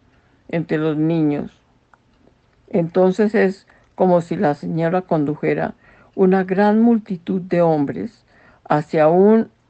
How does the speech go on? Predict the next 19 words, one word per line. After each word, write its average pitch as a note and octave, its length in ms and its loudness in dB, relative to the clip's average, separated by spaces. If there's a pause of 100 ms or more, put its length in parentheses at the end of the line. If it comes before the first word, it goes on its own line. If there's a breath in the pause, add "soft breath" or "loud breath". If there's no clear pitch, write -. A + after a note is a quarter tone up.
(1300)
punto G#3 320 2
determinado. D#3 800 -2 (1500)
Mientras E3+ 440 0
miro, B3 480 0 (480)
veo F#3 280 2
que A#3 100 0
la G#3+ 140 2
señora F3+ 480 -2
los F#3+ 240 -2
empuja E3 640 0
hacia G3+ 380 -2
un F3 200 -2
altar G#3+ 500 -2 (880 soft breath)
en F3+ 220 2
donde E3 340 0
hay F#3 320 2
una F#3+ 300 0
gran G3 460 0
cruz. G#3+ 340 -8